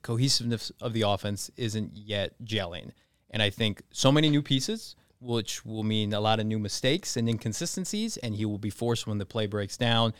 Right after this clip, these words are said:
to take off. We saw a little bit in the Kansas City preseason game. I don't think he wants to run as much,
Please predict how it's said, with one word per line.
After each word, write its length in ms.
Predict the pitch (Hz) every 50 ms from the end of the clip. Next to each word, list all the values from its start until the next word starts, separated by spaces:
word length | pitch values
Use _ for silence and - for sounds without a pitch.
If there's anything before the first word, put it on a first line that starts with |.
| - _ _ _ _ -
to 80 | - 110
take 240 | - 117 107 98
off. 300 | - 107 110 120 120 -
We 80 | 113 101
saw 260 | - - 110 110 107 -
a 20 | -
little 160 | 104 107 110
bit 220 | 101 110 110 -
in 100 | - -
the 80 | 101 101
Kansas 320 | - - 110 110 104 104
City 220 | - - 110 104 98
preseason 580 | - - 120 113 110 - 113 107 101 107 107
game. 360 | 104 104 101 104 104 101 104 - - - _ _ _ _ _ -
I 40 | 143
don't 180 | 185 220 214
think 120 | - 233 -
he 120 | - 151
wants 400 | 120 110 95 98 101 113 123 -
to 100 | - 131
run 160 | 123 127 123
as 160 | 127 123 - 127
much, 300 | 127 120 123 120 -